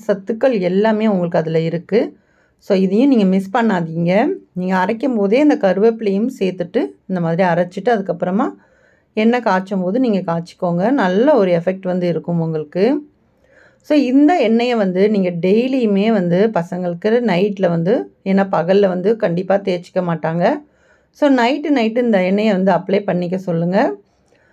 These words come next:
காலையில எந்திரிச்சிட்டு நீங்க ஹேர் வாஷ் வந்து பண்ணிக்கலாம். சப்போஸ் உங்களுக்கு டெய்லி ஹேர் வாஷ் வந்து பண்ண மாட்டாங்க அப்படின்னா,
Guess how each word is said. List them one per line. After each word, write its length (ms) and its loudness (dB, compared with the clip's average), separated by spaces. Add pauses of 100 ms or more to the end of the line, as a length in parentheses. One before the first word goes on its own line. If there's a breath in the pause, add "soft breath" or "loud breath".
(200)
காலையில 420 0
எந்திரிச்சிட்டு 400 -4
நீங்க 240 2
ஹேர் 260 0
வாஷ் 220 0
வந்து 260 -2
பண்ணிக்கலாம். 600 -2
சப்போஸ் 420 0
உங்களுக்கு 260 0
டெய்லி 360 0
ஹேர் 280 0
வாஷ் 180 0
வந்து 220 -4
பண்ண 260 0
மாட்டாங்க 500 0
அப்படின்னா, 420 -2